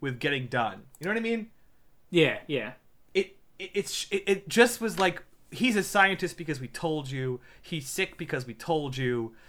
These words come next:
Speaker 1: And now he's gonna try this experimental thing for no conceivable reason. We've given you no proof that he's a smart, empathetic person or a good scientist. Now he's gonna do that, like, a dangerous procedure, kill a bunch of innocent people, and then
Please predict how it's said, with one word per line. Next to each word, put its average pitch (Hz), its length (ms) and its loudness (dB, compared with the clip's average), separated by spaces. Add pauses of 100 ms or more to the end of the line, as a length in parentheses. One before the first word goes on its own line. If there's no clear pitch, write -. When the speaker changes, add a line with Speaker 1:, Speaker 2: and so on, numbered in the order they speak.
(240)
Speaker 1:
And 147 160 0
now 175 200 12
he's 170 120 8
gonna 151 160 2
try 156 320 6
this 143 160 -2
experimental 135 540 -2
thing 156 320 -2
for 143 120 -8
no 120 140 -6
conceivable 110 540 -12
reason. 143 480 -2 (240)
We've 151 160 -4
given 156 180 2
you 139 80 0
no 165 160 8
proof 165 320 2
that 147 80 0
he's 123 140 0
a 120 60 -8
smart, 156 520 4
empathetic 139 400 -2
person 151 460 2
or 139 180 0
a 135 80 0
good 131 180 -4
scientist. 170 760 0 (360)
Now 160 200 8
he's 165 120 4
gonna 147 260 2 (340)
do 196 240 6
that, 180 360 10 (120)
like, 160 400 6 (160)
a 185 80 0
dangerous 175 480 6
procedure, 170 580 2 (320)
kill 214 320 6
a 196 60 6
bunch 185 260 6
of 180 100 6
innocent 180 340 2
people, 165 500 0 (400)
and 156 260 6
then 160 320 4